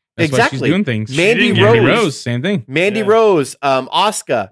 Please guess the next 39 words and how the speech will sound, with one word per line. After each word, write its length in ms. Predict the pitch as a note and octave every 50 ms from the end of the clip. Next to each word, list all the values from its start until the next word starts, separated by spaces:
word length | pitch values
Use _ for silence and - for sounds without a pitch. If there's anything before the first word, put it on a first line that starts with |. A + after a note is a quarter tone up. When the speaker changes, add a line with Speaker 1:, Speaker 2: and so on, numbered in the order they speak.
| _ -
Speaker 2:
Peyton 240 | - A#3 - G3+
Speaker 1:
Asuka. 140 | G#3 A#3 -
Speaker 2:
Royce, 340 | A#3 C4+ D4 C#4 A3+ E3+ -
who 100 | - F#3+
I'm 100 | F#3 F3
surprised. 500 | D#3 - - - - A3+ A3 F#3 C#3+ -
Peyton 240 | - G3 G#3 F#3 G3 F#3+
Royce 300 | G3+ A3 A3 G#3+ - -
is 120 | E3 D3+
number 200 | F3+ E3+ D3+ D#3+
nine. 220 | D3 E3 F#3 G3+ F#3
Speaker 3:
That, 220 | E3 F3+ F#3+ -
that's 280 | - - - - - B2
Speaker 1:
Yeah. 60 | A#2+
Speaker 3:
the 80 | A3+ A3
one 140 | A3 G#3
that, 200 | F#3+ E3 D#3 D#3
that's 220 | D3+ D#3+ F#3 E3+ -
the 80 | A3
one 160 | G#3+ G#3+ G3 F3+
that, 240 | E3 D3+ C3+ C3 C3+
that 80 | C#3+
Speaker 2:
I, 280 | E3+ F#3+ G#3 A3+ A#3+ A#3+
Speaker 3:
bothers 160 | - C3+ B2 D3
Speaker 2:
I 200 | E3+ F#3+ G#3+ A3+
Speaker 3:
me. 80 | A#3 G#3+
Speaker 2:
will 120 | A3 G#3+
say 260 | F#3+ - - G#3+ G3 F3+
out 80 | D#3
of 80 | C#3+ C3
all 280 | - - D#3+ E3+ G3
the 120 | F3 F3+ E3+
releases, 600 | E3 E3 D#3+ F3 F3+ E3 - - C#3+ B2 G#2+ -
the, 160 | - B2+ A#2+
the 240 | A#2+ A#2+ A2 A#2+ A2+
two 480 | A#2 _ - - - - G#3+ A3 A3 A3+
or 260 | A3+ - - F3 E3+
the 140 | D#3+ C#3 C#3
one, 560 | B2 A#2 B2 C#3 C3+ A#2+ G2 F2 D2+ F2 G2+